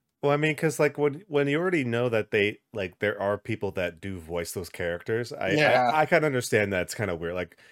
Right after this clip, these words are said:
Speaker 1: Mark Thompson's a very good, you know,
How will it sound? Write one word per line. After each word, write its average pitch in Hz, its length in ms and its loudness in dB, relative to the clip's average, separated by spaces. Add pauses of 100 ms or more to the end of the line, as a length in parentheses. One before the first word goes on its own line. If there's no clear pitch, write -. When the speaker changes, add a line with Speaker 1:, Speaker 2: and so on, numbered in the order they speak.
(520)
Speaker 1:
Mark 175 220 2
Thompson's 185 400 4
a 110 80 6
very 113 500 2
good, 98 560 2 (220)
you 110 120 -6
know, 82 440 -10